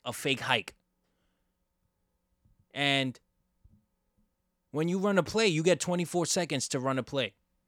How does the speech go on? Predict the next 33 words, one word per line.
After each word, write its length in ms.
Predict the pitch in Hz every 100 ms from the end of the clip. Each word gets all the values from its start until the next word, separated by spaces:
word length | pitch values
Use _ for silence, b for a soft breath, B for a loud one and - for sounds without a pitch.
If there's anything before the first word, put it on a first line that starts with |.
| _ -
Or 60 |
you 60 | 143
get 140 | 196
forty 300 | 180 190 175
seconds 400 | 156 180 139 127
to 80 | -
run 180 | 123 127
a 40 |
play, 340 | 110 139 127 123 -
but 100 | 123
usually 460 | 147 139 156 147
it's 100 | 131
twenty-four, 540 | - 143 127 - 131 123
you 100 | 123
know, 160 | 117
after 300 | 110 117 -
the, 380 | 117 113 110 101 -
after 240 | 117 -
you 80 | 123
guys 280 | 113 113 113
come 200 | - 120
agree 340 | 110 113 113
on 120 | 107 101
the 60 |
play. 300 | 95 107 98 _ _ b b b b b b b b
So 120 | -
they 140 | 143 175
set 240 | - 220
up 160 | 220 190
on 80 | 165
fourth 340 | - 175 180
and 140 | 190
nine, 380 | 160 120 120 131